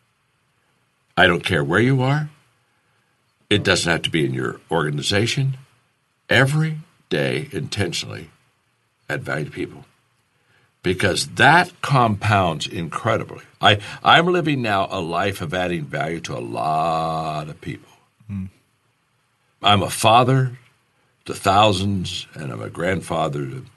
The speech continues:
Speaker 1: tens of thousands, probably. But it's because everybody knows that if they're gonna sit down with me, I'm gonna add value to them.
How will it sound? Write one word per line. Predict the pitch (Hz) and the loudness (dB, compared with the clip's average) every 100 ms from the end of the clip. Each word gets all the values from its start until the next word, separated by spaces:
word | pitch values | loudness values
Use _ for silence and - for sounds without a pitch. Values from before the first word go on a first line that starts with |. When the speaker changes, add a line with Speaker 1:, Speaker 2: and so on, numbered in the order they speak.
| _ _ | _ _
Speaker 1:
tens | - 87 - | -6 -4 -6
of | - | -12
thousands, | - - - - - | -14 -12 -14 -16 -16
probably. | - - _ _ _ _ _ _ _ _ _ _ _ _ _ _ - | -18 -18 _ _ _ _ _ _ _ _ _ _ _ _ _ _ 0
But | 107 | 2
it's | 104 | 2
because | - 104 120 107 - - _ _ _ _ _ _ _ - | 0 0 2 2 2 -6 _ _ _ _ _ _ _ 0
everybody | 95 110 110 120 | 2 2 4 4
knows | 131 78 57 - - - | 2 0 -2 -4 -6 -8
that | - | -6
if | 76 | -4
they're | 87 80 | 0 0
gonna | 87 | 0
sit | 82 - 90 | 0 0 2
down | 90 98 | 2 2
with | 98 - | 0 -4
me, | 101 110 117 - _ _ _ _ _ _ - | -2 -2 -4 -12 _ _ _ _ _ _ -10
I'm | 78 | -8
gonna | - 65 | -6 -6
add | 80 | -6
value | 76 53 | -8 -10
to | 52 - | -10 -12
them. | - | -14